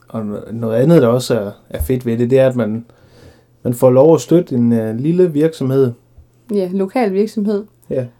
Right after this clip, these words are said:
Speaker 2: En dansk virksomhed.
Speaker 1: Ja.
Speaker 2: Jeg synes, at det er så fedt, når folk, de tør tage modet og springe ud i det, de synes, der er nice at lave.
Speaker 1: Ja.
Speaker 2: Og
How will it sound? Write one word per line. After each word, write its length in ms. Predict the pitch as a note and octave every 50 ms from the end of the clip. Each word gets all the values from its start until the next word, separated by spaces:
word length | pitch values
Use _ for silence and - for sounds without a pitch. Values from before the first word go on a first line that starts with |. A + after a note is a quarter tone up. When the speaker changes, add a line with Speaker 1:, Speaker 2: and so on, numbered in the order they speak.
| _ _ _ _ _ _ _ _ _ _ _ _ _
Speaker 2:
En 180 | - F#3 F3+ E3
dansk 340 | F3+ A3 C4 C4+ A#3+ - -
virksomhed. 500 | G3 F#3+ G3 - G#3 F#3+ F#3+ F#3+ F3+ - - _ _ _ _ _ _ _ _ _ _
Speaker 1:
Ja. 140 | B2 C#3 D3+ D3+ -
Speaker 2:
Jeg 80 | A3+
synes, 220 | G#3 - A3+ G#3 A3
at 120 | G3+ G3
det 80 | G#3+ G3+
er 40 | G3+
så 120 | - G3
fedt, 240 | G3 - A3+ A3+ A3+
når 140 | G3 F#3 F#3
folk, 220 | - G#3 G3+ G3
de 80 | G3+ G3+
tør 180 | - G3+ F3+
tage 180 | F3+ - G#3+ G3+
modet 340 | G3 G3 G3+ F#3+ D#3+ D3 D3+
og 100 | D#3 D#3
springe 280 | - - F3 F3 F#3+
ud 80 | G3 F3
i 40 | D#3+
det, 140 | E3+ F3
de 100 | F3 F#3+
synes, 260 | F#3 - G3+ F#3 F#3 -
der 80 | E3
er 240 | D3+ D3 D3 D3+ E3
nice 160 | F#3 F#3 - E3
at 40 |
lave. 280 | D#3+ D#3 E3 F#3 G3 G3 - _ _ _ _ -
Speaker 1:
Ja. 140 | - C3 C#3 - _ _ _ _
Speaker 2:
Og 300 | - F3 E3 D#3+ E3 D#3+